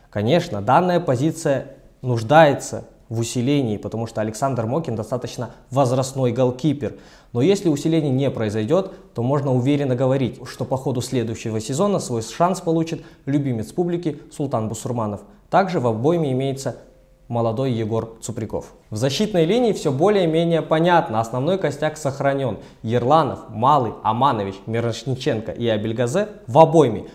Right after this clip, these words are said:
Плюс к команде присоединился Марочкин. Но опять же, для борьбы за чемпионство и успешного выступления в Еврокубках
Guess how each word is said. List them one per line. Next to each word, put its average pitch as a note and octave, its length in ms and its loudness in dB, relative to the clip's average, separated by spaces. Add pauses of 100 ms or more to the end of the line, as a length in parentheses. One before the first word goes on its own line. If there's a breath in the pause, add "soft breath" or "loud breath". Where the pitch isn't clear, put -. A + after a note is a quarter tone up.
(140 loud breath)
Плюс E3 380 4
к - 20 -12
команде C#3+ 460 0
присоединился B2 680 -4
Марочкин. G#2+ 600 -2 (260 soft breath)
Но B2+ 200 2
опять C#3+ 440 8
же, G#2 220 -8
для C#3+ 180 4
борьбы D3 340 2
за B2 140 0
чемпионство C#3 720 0
и D3+ 180 0
успешного D3 640 2
выступления B2+ 680 0
в G#2 60 -4
Еврокубках B2 760 -2